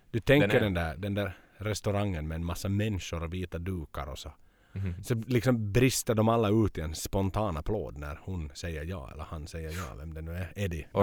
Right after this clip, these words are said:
Speaker 2: Ryan
Speaker 1: naturligtvis.
Speaker 2: Adams står där i hörnet med sin gitarr.
Speaker 1: Exakt, lite så som ett house-avsnitt.
Speaker 2: <laughs> Exakt, precis.
Speaker 1: Efter
Speaker 2: Mm.
Speaker 1: en lyckad middag med Eddie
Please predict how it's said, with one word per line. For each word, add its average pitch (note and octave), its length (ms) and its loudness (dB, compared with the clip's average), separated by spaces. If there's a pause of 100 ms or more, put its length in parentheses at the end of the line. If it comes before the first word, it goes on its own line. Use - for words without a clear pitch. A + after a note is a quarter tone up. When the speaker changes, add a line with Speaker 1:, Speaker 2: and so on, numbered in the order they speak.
Speaker 2:
Ryan G2 260 10
Speaker 1:
naturligtvis. F#2 220 8
Speaker 2:
Adams E2+ 160 4
står F2 320 6
där E2+ 220 6
i E2+ 80 4
hörnet D#2+ 420 4
med D2+ 120 -4
sin D#2+ 180 -4
gitarr. D2 520 -4 (600)
Speaker 1:
Exakt, - 720 2
lite C#3+ 200 2
så D3 180 6
som D3 140 8
ett C3 100 6 (140)
house-avsnitt. E2+ 1000 4 (260)
Speaker 2:
<laughs> - 260 -20
Exakt, - 680 0
precis. - 420 -6 (440)
Speaker 1:
Efter D3 320 8
Speaker 2:
Mm. D3 180 12
Speaker 1:
en B2+ 80 12
lyckad B2+ 540 10
middag G#2+ 480 6
med G2 180 4
Eddie F2+ 340 -2